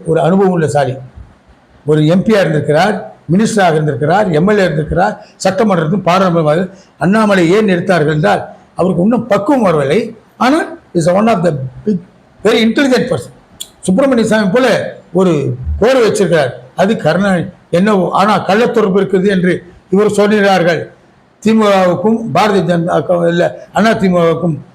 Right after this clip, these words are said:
ஆனால், கள்ளத்தொடர்பு இப்ப திமுகவுக்கும் பாரதிய ஜனதாவுக்கும் சொல்லி பேச்சுவாக்கு இருந்தது. ரெண்டு பேருமே, அண்ணா திமுகவும் திமுகவும் பாரதிய ஜனதாவை வம்புக்கு இழுத்து இவர்களே பாதுகாத்து.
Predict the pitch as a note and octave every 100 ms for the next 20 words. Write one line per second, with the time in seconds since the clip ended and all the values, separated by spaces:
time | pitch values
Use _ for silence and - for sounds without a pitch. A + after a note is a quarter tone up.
0 | - - F3 F#3 F#3+ - G3+ B3+ C#4 C#4
1 | A#3+ G#3+ A#3+ C#4 - - - D#3 G#3 B3+
2 | A#3+ G#3 A#3+ G#3+ F3+ G3 G3 F3 E3+ E3
3 | F#3 - F3 G#3+ A3+ - _ - G#3+ A3
4 | G#3 F#3 F#3 E3 D#3 C3+ - - E3 F#3
5 | G#3+ G#3+ G#3+ F#3+ D3+ F3+ G3 G3 F#3 F3
6 | F3+ G#3 - - _ G#3 G3+ F3+ G3+ E3
7 | F#3 F#3 E3 E3+ E3 F#3 - - - -
8 | F3+ G#3 F3+ F3+ G3+ F#3 G3 G3 G3+ F#3
9 | F#3 F3+ C#3+